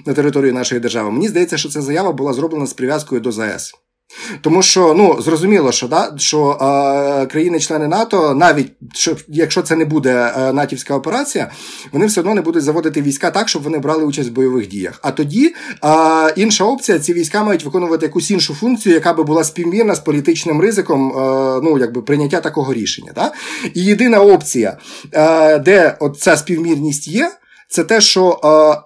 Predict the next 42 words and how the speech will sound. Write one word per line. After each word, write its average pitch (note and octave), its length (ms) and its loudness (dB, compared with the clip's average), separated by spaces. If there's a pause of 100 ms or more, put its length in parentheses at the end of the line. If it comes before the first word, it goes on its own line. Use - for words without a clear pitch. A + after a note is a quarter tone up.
таким E3+ 220 -2
чином A#3+ 280 0
росіян, F#3 420 0
в C3+ 80 -10
росіян F#3+ 320 0
можна D#3+ 240 -2
вибити E3 320 0
аргумент, C#3 680 0
е, C3 240 0
бо B2+ 140 -2
вони E3+ 220 0
ж D#3 100 0
як, A#2+ 260 -2
чого F#3 180 0
вони D#3 160 0
не C#3+ 80 0
хочуть B2+ 280 -4
виходити B2 420 -6
з G#2 40 -6
заес, A#2+ 540 -4
та, D3+ 220 -2
із C3+ 140 -4
Енергодара? A#2+ 480 -4
Тому B2+ 160 -4
що D#3 100 -6
вони D#3 140 -4
кажуть: C#3+ 320 -2
«От F#3 140 0
щас D#3 240 -2
укропи D3 320 -2
заведуть C3+ 360 -2
війська C#3+ 280 -4
і C4 40 -2
будуть E3 220 -4
нас D#3+ 140 -8
обстрілювати, F#2+ 520 -8
да? E3 100 -2
А D3+ 120 -2
нам B2+ 180 -2
що - 140 -10
тоді F#2+ 200 -10
робити?» - 280 -14